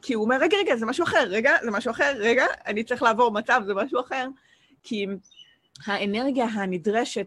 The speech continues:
בלכתוב מייל, האנרגיה הקוגניטיבית, הניסוח וכולי, זה לא כמו שענינו לטלפון, זה לא כמו שהלכנו להביא את הילדים וכולי.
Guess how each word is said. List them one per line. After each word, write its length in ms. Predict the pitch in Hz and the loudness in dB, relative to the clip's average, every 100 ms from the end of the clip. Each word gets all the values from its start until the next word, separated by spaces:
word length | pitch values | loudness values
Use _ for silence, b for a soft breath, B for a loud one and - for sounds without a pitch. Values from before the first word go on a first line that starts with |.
| - | -6
בלכתוב 760 | 175 165 165 170 - 247 214 | -2 0 0 -6 -2 0 2
מייל, 360 | 233 294 240 220 | 0 0 -2 -2
האנרגיה 460 | 170 175 214 226 220 | -4 -4 -4 -2 -4
הקוגניטיבית, 760 | - 180 170 - 254 233 220 | -4 -8 -8 -8 -6 -4 -6
הניסוח 540 | 175 170 - 262 262 185 | -6 -10 -10 -2 -2 -2
וכולי, 420 | 185 208 254 311 294 B B B | -10 -4 -4 -4 -10 B B B
זה 140 | 220 254 | -4 -2
לא 100 | 285 | -2
כמו 180 | 311 302 | -4 -6
שענינו 400 | 294 240 240 262 | -4 -4 -2 -2
לטלפון, 640 | 240 214 190 - 175 185 - b b | -4 -4 -4 -6 -10 -10 -16 b b
זה 160 | 196 | -2
לא 140 | 233 285 | -2 -2
כמו 200 | 277 262 262 | -6 -8 -8
שהלכנו 760 | 269 240 220 202 214 208 247 233 | -6 -6 -6 -6 -4 -4 -4 -6
להביא 240 | 202 208 | -4 -6
את 80 | 208 | -6
הילדים 420 | 190 175 156 156 175 | -6 -8 -10 -16 -14
וכולי. 440 | 196 - 302 226 | -12 -8 -6 -8